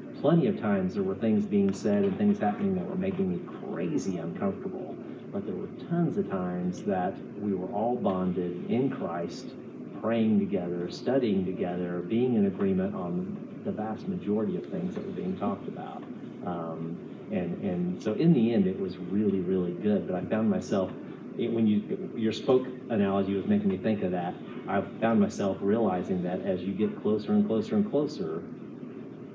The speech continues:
I mean, you gotta lean more and more. You know, it's like you gotta hold tight to God <laughs> because it gets challenging, um, because you have to start dealing with some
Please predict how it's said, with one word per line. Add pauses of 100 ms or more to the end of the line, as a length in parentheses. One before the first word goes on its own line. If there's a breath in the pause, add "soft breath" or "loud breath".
(180)
I
mean,
you
gotta
lean
more
and
more.
You
know,
it's
like
you
gotta
hold
tight
to
God
<laughs>
because (200 loud breath)
it
gets
challenging,
um,
because
you
have
to
start
dealing
with
some